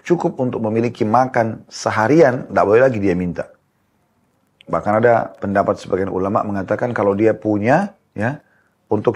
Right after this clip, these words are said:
cukup makan siangnya, maka nggak boleh dia minta, gitu kan. Kecuali nanti malam tiba dia kelaparan, dia nggak punya, baru dia boleh minta.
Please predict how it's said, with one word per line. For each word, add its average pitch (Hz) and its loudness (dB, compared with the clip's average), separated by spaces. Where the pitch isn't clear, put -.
cukup 170 2
makan 117 0
siangnya, 107 0
maka 113 -2
nggak 107 6
boleh 143 6
dia 131 4
minta, 131 0
gitu 90 -2
kan. 117 -4
Kecuali 110 4
nanti 139 4
malam 127 4
tiba 127 4
dia 113 4
kelaparan, 113 4
dia 117 0
nggak 104 0
punya, 131 2
baru 110 4
dia 110 4
boleh 98 2
minta. 92 -6